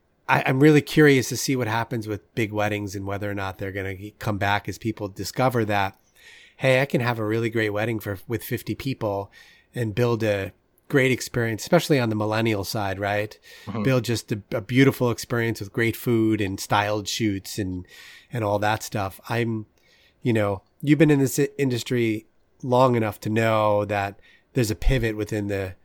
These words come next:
Speaker 1: the, our, our wedding world just totally changes every ten or fif-, fif-, eleven years.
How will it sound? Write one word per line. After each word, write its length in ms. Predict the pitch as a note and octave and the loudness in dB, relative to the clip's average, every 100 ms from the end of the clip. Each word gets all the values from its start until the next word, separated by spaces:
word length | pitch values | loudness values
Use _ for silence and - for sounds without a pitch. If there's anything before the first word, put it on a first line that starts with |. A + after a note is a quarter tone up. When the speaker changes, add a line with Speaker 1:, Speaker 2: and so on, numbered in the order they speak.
| _ _ _ _ _ - | _ _ _ _ _ -4
Speaker 1:
the, 240 | A2 G#2+ - | -4 -4 -4
our, 360 | A2+ G#2+ A#2 | -2 -2 -2
our 140 | A#2+ A2 | -2 0
wedding 320 | A#2 A#2+ A2 | 2 2 0
world 260 | G#2 G2+ G2 | -2 -4 -6
just 280 | G2+ - - - C#3 | -8 -8 -10 -16 -14
totally 440 | - - D3 B2+ A2 | -12 0 2 2 0
changes 440 | - A2 G#2 G2 | -2 -4 -4 -6
every 200 | F#2+ F#2 | -6 -8
ten 220 | - G#2 | -8 -8
or 60 | F#2+ | -8
fif-, 180 | - - _ _ _ | -10 -14 _ _ _
fif-, 220 | - A2 - _ _ _ _ _ _ B2 | -8 -8 -10 _ _ _ _ _ _ -4
eleven 320 | G#2+ G2 F#2+ | -2 -2 -4
years. 540 | F#2+ F#2+ F2+ F2 - | -4 -4 -6 -8 -14